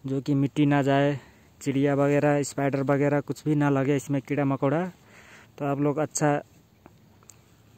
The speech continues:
bag लगाइए खजूर के लिए, फिर आप लोग का खजूर भी अच्छा होगा। जो आप लोग का पहला फल है तो आप लोग ध्यान दीजिए, ऐसे ही होगा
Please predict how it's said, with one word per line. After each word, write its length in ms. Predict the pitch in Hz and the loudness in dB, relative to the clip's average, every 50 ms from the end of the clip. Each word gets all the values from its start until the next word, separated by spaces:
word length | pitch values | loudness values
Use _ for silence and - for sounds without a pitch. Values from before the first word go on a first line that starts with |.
| - _ _ - _ - | -20 _ _ -20 _ -4
bag 240 | 135 131 135 135 139 | -2 -2 0 0 0
लगाइए 520 | 139 139 135 139 139 135 143 151 165 170 - _ - _ - - | 0 0 0 0 0 0 0 0 -2 -4 -8 _ -20 _ -20 -8
खजूर 240 | - 131 127 143 131 | -6 -2 -2 -2 -2
के 100 | 127 139 | -2 -2
लिए, 280 | 135 139 143 147 165 180 - _ _ _ _ - _ _ _ _ _ _ _ - _ - - - - - _ - - - - - - - - - - - - - | -2 0 0 0 -2 -4 -8 _ _ _ _ -20 _ _ _ _ _ _ _ -20 _ -20 -20 -20 -20 -20 _ -20 -20 -20 -20 -20 -20 -20 -20 -20 -20 -20 -14 -8
फिर 140 | 147 135 139 | -6 -2 -2
आप 120 | 143 135 | 0 0
लोग 160 | 147 143 - | 0 -2 0
का 140 | - 151 143 | 0 -2 0
खजूर 280 | 135 - 143 131 143 135 | 0 0 0 0 0 2
भी 100 | 139 147 | 2 2
अच्छा 240 | 147 139 - - 143 | 2 2 0 0 0
होगा। 280 | 139 139 143 160 180 175 - - _ - - _ _ - _ _ - - - - - - - - - - - - _ _ _ _ _ _ _ _ _ _ - _ - - - - - _ - - - _ - - - - - - - - - - - - - - - - | 2 2 2 0 0 -4 -8 -16 _ -20 -20 _ _ -20 _ _ -20 -20 -20 -20 -20 -20 -20 -20 -20 -20 -20 -20 _ _ _ _ _ _ _ _ _ _ -20 _ -20 -20 -20 -20 -20 _ -20 -20 -20 _ -20 -20 -20 -20 -20 -20 -20 -20 -20 -20 -20 -20 -20 -20 -18 -14
जो 360 | 151 135 139 143 147 156 - - _ _ - | -6 -2 0 2 2 2 0 -2 _ _ -6
आप 260 | 156 151 - - - | -4 -4 -4 -2 -2
लोग 120 | 156 156 - | -2 0 2
का 100 | 165 151 | 0 0
पहला 340 | - - 156 156 160 165 160 - - - - - | 2 2 4 6 6 4 4 2 -6 -18 -8 0
फल 200 | - 156 156 156 | 4 4 6 6
है 100 | 160 160 | 6 4
तो 120 | - 165 | 4 2
आप 140 | 156 143 - | 0 2 0
लोग 120 | 156 147 131 | -2 -4 -2
ध्यान 220 | 127 143 143 143 | -2 0 0 0
दीजिए, 360 | 139 143 135 139 147 151 160 170 170 170 151 - - - _ _ _ | 0 -2 0 0 2 2 2 2 -2 -6 -10 -14 -20 -20 _ _ _
ऐसे 240 | - 139 127 - 160 | -10 -8 -2 2 2
ही 60 | 147 | 2
होगा 300 | 143 139 139 135 143 156 | 4 2 0 0 0 -2